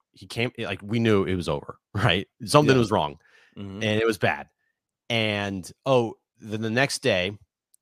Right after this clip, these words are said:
Speaker 1: <laughs> the, Tingler's at his press conference, and he's like, "Yeah, we still gotta talk to the doctors, uh, figure out what we're gonna do. We, we, we gotta figure out what we do with him." And, like, five minutes after his press conference,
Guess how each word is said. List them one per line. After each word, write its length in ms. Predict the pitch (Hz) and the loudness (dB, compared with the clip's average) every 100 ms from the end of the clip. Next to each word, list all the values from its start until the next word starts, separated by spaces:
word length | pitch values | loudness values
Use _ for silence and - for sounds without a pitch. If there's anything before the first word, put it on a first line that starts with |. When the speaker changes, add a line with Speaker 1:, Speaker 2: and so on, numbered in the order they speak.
| _ | _
Speaker 1:
<laughs> 500 | _ _ _ _ _ | _ _ _ _ _
the, 560 | 101 107 - - 110 127 _ - | -6 2 4 2 -8 -12 _ -2
Tingler's 400 | 135 147 135 123 | 0 4 2 2
at 60 | 117 | -2
his 100 | 104 | -4
press 280 | 131 120 - | -2 -2 -2
conference, 340 | 101 87 98 | -8 -6 -8
and 80 | 104 | -8
he's 120 | 98 | -4
like, 180 | 101 92 | -4 0
"Yeah, 140 | 117 | 2
we 80 | 120 | 2
still 160 | - 160 | 0 2
gotta 140 | 143 | 2
talk 220 | 135 120 | 4 2
to 60 | 104 | -2
the 80 | 80 | -6
doctors, 680 | 92 85 - 82 73 - - _ _ | -2 -2 -2 -6 -6 -8 -12 _ _
uh, 520 | 92 87 82 82 82 | -4 -2 -2 -4 -6
figure 260 | 87 123 117 | -8 -2 2
out 140 | 110 | 2
what 120 | 101 95 | 0 -6
we're 80 | |
gonna 140 | 90 82 | -6 -6
do. 160 | 82 | -6
We, 180 | 80 - | -8 -8
we, 140 | 98 90 | -8 -4
we 120 | 117 | 2
gotta 160 | 123 104 | 2 2
figure 200 | 131 117 | 0 0
out 80 | |
what 60 | 98 | 0
we 100 | 90 | -4
do 120 | 82 | -6
with 100 | 76 | -8
him." 140 | 73 - - - - | -10 -16 -20 -14 -4
And, 100 | 113 | 0
like, 180 | 107 | 0
five 380 | - - 127 143 | -2 8 10 10
minutes 260 | 147 131 - | 6 2 2
after 300 | 113 113 107 | 0 0 -2
his 100 | 95 | -2
press 200 | 113 95 | -2 -2
conference, 340 | 95 80 80 | -6 -8 -10